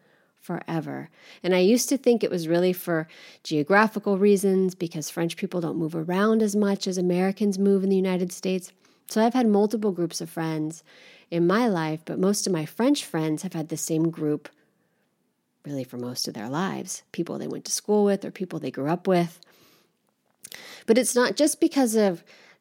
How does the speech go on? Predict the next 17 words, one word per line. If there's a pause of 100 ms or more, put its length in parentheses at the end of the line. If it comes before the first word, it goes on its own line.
geography.
I
believe
it's
because
of
the
way
that
they
communicate, (260)
but
it's
also
because
they're
not